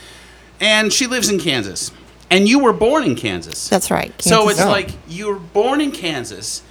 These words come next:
Speaker 1: and you came full circle round back to Kansas. And we're gonna get that, but we're gonna kinda go through the trajectory of your life.
Speaker 2: Yikes.
Speaker 1: I think that
Speaker 2: Okay.
Speaker 1: would be very interesting, don't you?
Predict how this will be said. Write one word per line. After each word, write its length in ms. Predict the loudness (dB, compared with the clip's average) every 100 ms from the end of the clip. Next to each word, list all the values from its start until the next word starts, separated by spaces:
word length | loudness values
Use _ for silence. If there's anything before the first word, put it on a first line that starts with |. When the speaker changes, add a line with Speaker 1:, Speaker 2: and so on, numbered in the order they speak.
| -20 -20 -20 -16 -8
Speaker 1:
and 200 | -4 -4
you 100 | -4
came 320 | -4 -6 -6
full 500 | -8 -2 0 0 -2
circle 480 | -4 -4 -4 -4 -4
round 640 | -2 0 0 -2 -6 -2
back 240 | 0 0 -2
to 80 |
Kansas. 460 | -8 -4 -4 -4 -8
And 160 | -4 -2
we're 60 |
gonna 100 | 0
get 160 | 0 0
that, 160 | -2
but 120 | -2 -6
we're 120 | -4
gonna 160 | -4
kinda 300 | -4 -4 -6 -10 -14 2
go 200 | 6 6
through 280 | 4 -2 0
the 100 | 0
trajectory 920 | 0 -4 -4 -4 0 0 -2 -6 -4
of 100 | -4
your 100 | -6
life. 360 | -6 -10 -14 -20 -20 -20 -14 -2
Speaker 2:
Yikes. 560 | 4 6 6 0 -4 -4
Speaker 1:
I 100 | -2
think 160 | 0
that 60 | 4
Speaker 2:
Okay. 20 | 4
Speaker 1:
would 60 |
be 140 | 2 -2
very 440 | 0 4 4 4
interesting, 460 | 0 -2 -6 -4 -2
don't 180 | 0 2
you? 260 | 2 2